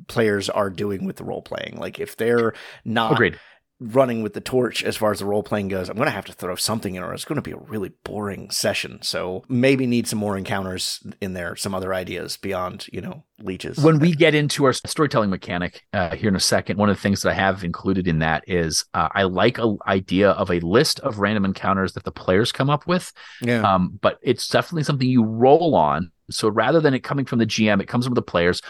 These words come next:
Speaker 2: I always like the players to come up with something like this because it, it then informs the kind of energy level that the game should be having.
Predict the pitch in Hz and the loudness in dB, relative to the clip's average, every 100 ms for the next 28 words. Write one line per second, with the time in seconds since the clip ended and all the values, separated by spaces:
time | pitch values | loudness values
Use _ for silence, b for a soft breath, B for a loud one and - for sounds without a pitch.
0 | B - 110 196 175 151 143 - 113 104 | B 4 6 6 6 4 2 2 2 2
1 | - 113 113 - 113 107 98 92 147 - | -2 -2 -2 -2 -2 0 0 0 -2 -2
2 | 165 170 175 - 160 - 170 175 156 - | 0 2 2 0 -4 4 4 6 2 -2
3 | - 156 156 156 147 127 B B _ - | -4 0 2 4 2 0 B B _ -4
4 | - 139 110 - 107 147 175 160 160 190 | 0 2 2 2 2 4 4 4 4 2
5 | 190 147 113 - 139 117 117 127 131 - | 0 0 0 -2 -6 -2 2 2 0 -2
6 | 143 139 131 139 175 | 0 2 2 2 0